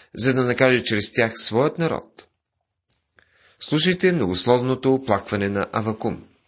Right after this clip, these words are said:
"Не си ли ти от века, Господи Боже мой, святи мой?" Бог идва от вечността. Той е вечен Бог.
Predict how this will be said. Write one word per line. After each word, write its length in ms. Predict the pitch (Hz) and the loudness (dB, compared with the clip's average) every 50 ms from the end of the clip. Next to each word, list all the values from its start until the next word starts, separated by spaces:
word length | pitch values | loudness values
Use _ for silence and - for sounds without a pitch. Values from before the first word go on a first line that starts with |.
| _ _ _ _ _ _ _ - - _ - - - - - - - - | _ _ _ _ _ _ _ -20 -20 _ -20 -20 -20 -20 -20 -20 -10 -4
"Не 140 | 110 120 131 | 0 2 4
си 220 | 131 - 202 202 | 4 4 4 4
ли 120 | 190 190 165 | 2 2 2
ти 280 | - 170 165 160 - - - | 2 2 2 2 2 -2 -4
от 220 | - 120 107 101 | -4 -4 -2 0
века, 520 | 104 120 131 127 - 120 113 110 104 - - 104 | 0 2 2 2 2 2 2 2 2 0 -2 -2
Господи 520 | 92 107 113 113 - - 107 104 101 101 | 0 0 0 0 0 -4 -4 -2 -2 0
Боже 320 | 87 87 101 101 - 104 | 0 0 0 0 0 0
мой, 320 | 98 98 98 98 98 92 - - - - | 0 0 0 0 0 0 -2 -6 -6 -4
святи 460 | - - - 110 107 - - 104 104 | -2 0 2 0 0 0 -2 -4 -4
мой?" 360 | 107 107 87 - - - _ _ _ _ _ _ _ _ _ _ _ - - - - - 104 | -2 -4 -6 -6 -8 -14 _ _ _ _ _ _ _ _ _ _ _ -20 -20 -20 -8 0 2
Бог 240 | 127 160 160 - | 2 2 4 4
идва 340 | 185 175 143 131 135 135 131 - | 2 2 2 2 2 2 2 2
от 160 | 127 120 107 | 0 -2 0
вечността. 680 | 110 120 117 - - 123 117 - - - 120 - - - _ _ _ _ _ _ _ _ _ _ _ _ | 0 -2 0 0 0 0 0 -2 0 0 -2 -4 -4 -8 _ _ _ _ _ _ _ _ _ _ _ _
Той 160 | - 87 90 | -2 -2 0
е 40 | 92 | 0
вечен 380 | 90 120 135 135 - 151 147 123 | 2 2 2 2 0 0 -2 -4
Бог. 400 | - - - - - - - | -4 -6 -6 -8 -18 -20 -20